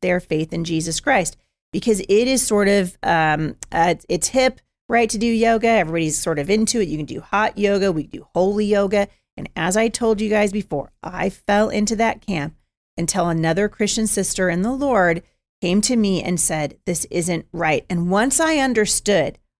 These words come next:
"Oh my goodness, I shouldn't be doing this," I stopped doing it. Does that mean that I never stretch? That I never, uh, that I never,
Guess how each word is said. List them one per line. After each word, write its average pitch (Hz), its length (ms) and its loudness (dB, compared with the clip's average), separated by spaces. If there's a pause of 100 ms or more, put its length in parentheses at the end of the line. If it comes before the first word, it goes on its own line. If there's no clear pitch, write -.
(140)
"Oh 202 140 2
my 254 160 0
goodness, 269 400 -6 (420)
I 165 100 2
shouldn't 240 280 2
be 247 100 0
doing 240 300 -2
this," - 260 -10 (500)
I 180 80 2
stopped 202 480 0
doing 214 260 2
it. - 200 -6
Does 190 160 2
that 214 240 2
mean 233 220 4
that 214 80 2
I 202 140 4
never 196 460 4
stretch? - 760 -2 (260)
That 170 100 0
I 180 140 4
never, 214 500 4
uh, 160 540 2
that 196 120 2
I 180 80 6
never, 196 400 2